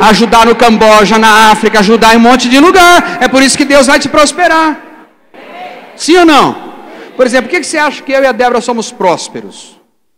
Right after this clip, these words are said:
Porque Provérbios onze, vinte e quatro diz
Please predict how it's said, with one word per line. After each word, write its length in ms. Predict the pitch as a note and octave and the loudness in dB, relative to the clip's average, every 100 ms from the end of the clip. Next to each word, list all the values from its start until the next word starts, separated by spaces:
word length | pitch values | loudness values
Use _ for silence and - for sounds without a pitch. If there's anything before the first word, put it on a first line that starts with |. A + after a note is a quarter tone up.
| _ _ _ _ _ _ _ _ _ _ _ _ _ _ _ _ | _ _ _ _ _ _ _ _ _ _ _ _ _ _ _ _
Porque 180 | - F3+ | -20 -12
Provérbios 520 | F#3 D#3 F#3+ F3+ D#3 | -8 -6 -6 -8 -10
onze, 220 | F#3 E3 | -12 -12
vinte 200 | D#3+ - | -16 -16
e 40 | |
quatro 320 | - D#3+ D#3+ D3+ | -12 -10 -10 -16
diz 640 | B2+ C#3 - - - | -16 -16 -16 -20 -20